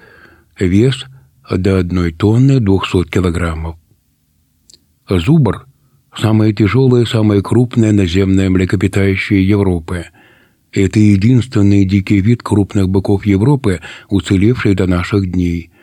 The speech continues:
Для большинства народов зубр служил не только объектом охоты.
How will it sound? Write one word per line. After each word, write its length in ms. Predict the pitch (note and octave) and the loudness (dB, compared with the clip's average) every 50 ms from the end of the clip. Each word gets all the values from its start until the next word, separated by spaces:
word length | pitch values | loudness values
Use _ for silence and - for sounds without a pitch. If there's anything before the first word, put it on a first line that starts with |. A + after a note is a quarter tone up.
| _ _ _ _ _ _ _ _ _ - - | _ _ _ _ _ _ _ _ _ -6 -4
Для 180 | G2+ F#2 G2+ | -2 0 2
большинства 520 | G2+ A2 G#2 - B2 A#2 A#2 - D3+ D#3 C#3 | 2 0 0 0 -2 -2 0 0 0 2 2
народов 440 | C3 B2+ C#3 D#3 C#3+ A2+ G2 F2 F2+ | 2 2 2 2 2 2 0 0 -2
зубр 360 | E2+ F2 C3+ D3+ C#3 A2 F2+ - | -2 0 2 2 2 0 -2 -4
служил 420 | - - F#2+ F#2+ F#2+ F#2+ G#2 G2+ G2 | -6 -4 -2 -2 0 2 2 2 4
не 140 | G#2 G#2+ G#2+ | 2 2 2
только 340 | - D3 C3 B2 - F#2 | 0 0 -2 0 -2 -2
объектом 480 | F2 E2+ F2+ F#2 F2+ - - G#2+ F2+ F2 | -2 0 0 0 -2 -2 -2 -2 -2 -2
охоты. 540 | F2 E2+ - - F2 F2 - G2 F2+ F2 | -2 -4 -6 -8 -8 -6 -6 -6 -6 -6